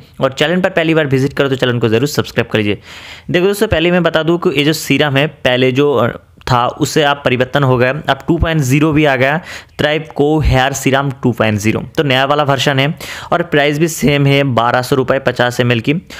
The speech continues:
और इसके अंदर अगर हम इसकी इंग्रेडिएंट्स वगैरह चेक करें तो जितने भी इंग्रेडिएंट्स इसके अंदर दी गई है,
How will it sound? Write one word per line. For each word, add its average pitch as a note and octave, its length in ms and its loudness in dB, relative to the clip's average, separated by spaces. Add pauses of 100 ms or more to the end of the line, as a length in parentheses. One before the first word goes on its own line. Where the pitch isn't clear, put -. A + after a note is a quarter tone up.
(180)
और C#3+ 280 2
इसके D#3+ 400 0
अंदर E3 340 0 (640)
अगर C#3+ 260 2
हम D3+ 120 2
इसकी D3+ 220 0
इंग्रेडिएंट्स C#3 440 0
वगैरह C#3+ 240 2
चेक D3+ 320 -2
करें C3+ 180 2
तो D#3+ 120 0
जितने D#3+ 360 0
भी G3 140 2
इंग्रेडिएंट्स E3 560 0
इसके D#3+ 220 -2
अंदर D#3 240 2
दी C#3+ 300 0
गई C#3 200 2
है, D3 180 2